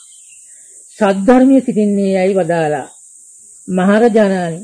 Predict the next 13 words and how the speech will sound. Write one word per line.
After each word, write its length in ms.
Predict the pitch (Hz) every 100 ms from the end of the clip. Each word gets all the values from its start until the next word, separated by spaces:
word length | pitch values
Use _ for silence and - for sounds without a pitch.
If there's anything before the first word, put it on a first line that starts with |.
| - - - - -
යම්සේ 640 | 185 202 202 226 - 247 240
අධිගම 580 | - 160 175 226 202 190 185 208
සද්ධර්මයාගේ 1080 | 233 180 156 160 196 202 202 196 185 185 202
විනාශය 600 | 175 165 175 175 - 196 185
දක්වා 600 | 156 156 - 165 170 170
වදාරමින් 720 | 156 135 151 156 160 196 269 277 - - - - - - - -
ශේෂව 480 | 214 208 269 285 269
සිටි 280 | 262 262 226
ශාසනයාගේ 920 | 214 202 196 202 190 185 196 185 180 180
ආයුෂය 480 | 165 180 180 202
දක්වා 500 | 170 185 175 - 185 170
පිරිසිඳ 360 | 175 165 160
වදාළසේක. 840 | 165 147 151 147 143 - 135 127